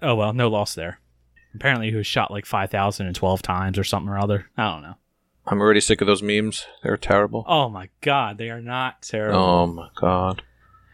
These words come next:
Speaker 1: I, well, if you're on my Facebook, if you're a friend with me on Facebook, I can see why you're up, uh, you're
Speaker 2: <sighs>
Speaker 1: sick of them, 'cause that's all my Facebook feed is. I love it. It is the best.
Speaker 2: Well, today
Speaker 1: Please,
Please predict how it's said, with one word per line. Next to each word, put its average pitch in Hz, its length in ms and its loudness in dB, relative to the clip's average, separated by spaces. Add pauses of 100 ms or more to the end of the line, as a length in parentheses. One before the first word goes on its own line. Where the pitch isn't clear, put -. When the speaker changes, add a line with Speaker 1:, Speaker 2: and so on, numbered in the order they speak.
(380)
Speaker 1:
I, 143 220 0 (100)
well, 120 320 -6 (280)
if 139 280 -6
you're 147 100 0
on 160 100 -4
my 170 120 0
Facebook, 143 580 -4
if 131 160 -4
you're 131 120 4
a - 20 -8
friend 147 200 2
with 143 140 -2
me 139 60 2
on 120 100 2
Facebook, 131 540 2
I 117 100 0
can 113 160 -2
see 131 220 0
why 110 180 2
you're 104 320 -2 (880)
up, 113 180 2
uh, 117 300 2
you're 110 320 6
Speaker 2:
<sighs> 87 200 6
Speaker 1:
sick 80 140 6
of 143 60 2
them, 135 180 0
'cause 135 140 0
that's 120 220 -4 (400)
all 139 240 2
my 120 100 2
Facebook 104 400 -2
feed 85 200 -6
is. 85 300 -12
I 110 140 0
love 104 460 -2
it. 127 160 -6
It 117 80 -6
is 104 140 -6
the 113 100 -4
best. 92 420 -8
Speaker 2:
Well, 90 140 0
today 117 480 4
Speaker 1:
Please, 117 180 -4